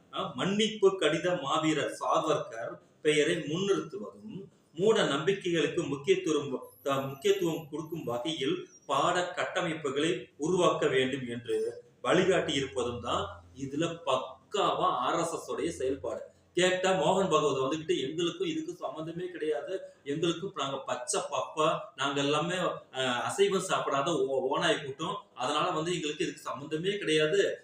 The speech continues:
நீங்க சொ-, நம்பிக்கிட்டீங்கன்னா அதுக்கு நாங்க பொறுப்பு கிடையாது." ஆனா அப்படியே ஆர் எஸ் எஸ் படுத்துக்கிட்டு என்ன சிந்திக்குதோ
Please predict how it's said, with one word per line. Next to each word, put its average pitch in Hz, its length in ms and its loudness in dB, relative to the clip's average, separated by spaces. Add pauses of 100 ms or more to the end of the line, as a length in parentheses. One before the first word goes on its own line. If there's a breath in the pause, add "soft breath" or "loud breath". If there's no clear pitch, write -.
(120)
நீங்க 165 200 0
சொ-, 151 300 -2
நம்பிக்கிட்டீங்கன்னா 180 360 2
அதுக்கு 180 220 -2
நாங்க 120 180 -4
பொறுப்பு 175 320 -4
கிடையாது." 120 380 -2 (180)
ஆனா 117 760 -2
அப்படியே 165 440 -2
ஆர் 151 380 2
எஸ் 185 140 2
எஸ் - 260 -4
படுத்துக்கிட்டு 160 540 2
என்ன 175 500 -2
சிந்திக்குதோ 185 720 0